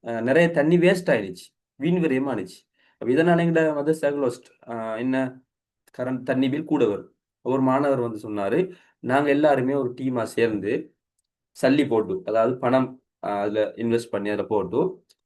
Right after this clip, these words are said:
ஜொக்கு வாங்கியிருக்கிறோம். அந்த ஜொக்கை எங்களுக்கு அதுல கட்ட பெர்மிஷன் தருவீங்களா?" அப்படின்னு கேட்டாங்க. அப்ப நான் சொன்னேன், "நான் உங்களுக்கு பெர்மிஷன் தர இயலும்" அப்படின்னு சொன்னேன். அப்ப அந்த கப்பை எடுத்து நாங்க அந்த டெப்ல கட்டி அந்த கப்பை தொங்க விட்டோம்.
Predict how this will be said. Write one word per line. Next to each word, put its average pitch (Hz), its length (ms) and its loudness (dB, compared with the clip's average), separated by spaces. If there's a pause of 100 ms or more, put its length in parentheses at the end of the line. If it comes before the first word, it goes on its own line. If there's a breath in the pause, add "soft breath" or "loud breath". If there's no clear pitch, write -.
(160)
ஜொக்கு 156 240 2
வாங்கியிருக்கிறோம். 113 720 2 (500)
அந்த 143 340 2
ஜொக்கை 175 360 0
எங்களுக்கு 156 320 4
அதுல 143 160 0
கட்ட 147 300 -4
பெர்மிஷன் 156 380 -2
தருவீங்களா?" 113 420 -2
அப்படின்னு 131 300 -4
கேட்டாங்க. 95 380 -6 (340)
அப்ப 107 460 -2
நான் 123 220 2
சொன்னேன், 131 600 -6
"நான் 110 140 -8
உங்களுக்கு 117 240 -4
பெர்மிஷன் 120 240 -2
தர 117 180 2
இயலும்" 113 400 0 (240)
அப்படின்னு 117 140 -8
சொன்னேன். 135 360 -10 (380)
அப்ப 139 220 4
அந்த 170 260 2
கப்பை 160 120 0
எடுத்து 170 260 4
நாங்க 156 400 2
அந்த 120 380 -4
டெப்ல 151 320 -2
கட்டி 147 640 -2
அந்த 131 260 -4
கப்பை 143 160 -4
தொங்க 139 220 0
விட்டோம். 113 400 -6